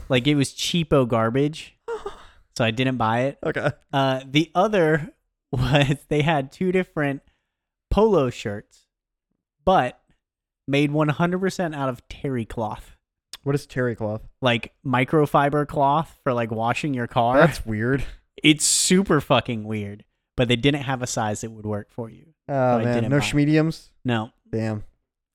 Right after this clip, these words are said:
Speaker 1: So, and they were all, like, horrible colors, like
Speaker 2: <laughs>
Speaker 1: watermelon pink and, like,
Speaker 2: Ugh.
Speaker 1: some Harry Styles type bullshit.
Speaker 2: Yeah,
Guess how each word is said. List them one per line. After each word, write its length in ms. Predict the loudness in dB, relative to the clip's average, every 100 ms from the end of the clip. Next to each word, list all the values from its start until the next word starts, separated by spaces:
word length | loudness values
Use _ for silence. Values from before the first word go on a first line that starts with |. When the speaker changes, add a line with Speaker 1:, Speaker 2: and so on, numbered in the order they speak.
| -20 _ _ -4
Speaker 1:
So, 340 | -4 -4 -8 -6
and 140 | -2
they 60 | 2
were 140 | 2
all, 180 | 2 2
like, 160 | 2 -2
horrible 460 | -4 -2 -2 -4
colors, 520 | -6 -6 -8 -12 -20 _
like 300 | -4 -2 4 4 2 -4
Speaker 2:
<laughs> 220 | _ _
Speaker 1:
watermelon 920 | 2 4 6 4 0 0 0 0 -2
pink 540 | -2 0 0 -2 -8 -8
and, 340 | -4 -2 -2
like, 500 | -4 -2 -4 -6 -14 _ _ -14 _ _ _
Speaker 2:
Ugh. 220 | -4 -4 -2
Speaker 1:
some 120 | -4
Harry 340 | 0 0 2 0
Styles 640 | 0 0 0 -2 -4 -6
type 240 | -4 -4 -4
bullshit. 640 | -6 -6 -6 -6 -8 -8 _
Speaker 2:
Yeah, 240 | -6 -4